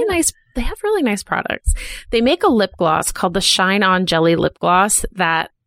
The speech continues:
Speaker 2: I adore.
Speaker 1: It's really
Speaker 2: Um,
Speaker 1: pretty. It does. Do you have a little color tint to yours?
Speaker 2: I do.
Speaker 1: Yeah,
Speaker 2: I
Speaker 1: me
Speaker 2: have
Speaker 1: too.
Speaker 2: the, wait, I'm trying to find the one that I have. Why can't I find it?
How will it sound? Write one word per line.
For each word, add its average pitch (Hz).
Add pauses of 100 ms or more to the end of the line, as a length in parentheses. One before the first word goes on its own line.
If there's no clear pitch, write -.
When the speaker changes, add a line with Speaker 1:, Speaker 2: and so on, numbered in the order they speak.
(600)
Speaker 2:
I 180
adore. 185 (880)
Speaker 1:
It's 165
really 180
Speaker 2:
Um, 165
Speaker 1:
pretty. 139
It 170
does. 185 (120)
Do 175
you 196
have 202
a 196
little 180
color 165
tint 208 (100)
to -
yours? 233
Speaker 2:
I 220
do. 202
Speaker 1:
Yeah, 135
Speaker 2:
I 214
Speaker 1:
me 233
Speaker 2:
have 254
Speaker 1:
too. -
Speaker 2:
the, 190 (1040)
wait, -
I'm -
trying 226
to 247
find 170
the 180
one 180
that 175
I - (100)
have. - (1200)
Why 208 (100)
can't 208
I 196 (100)
find 196
it? -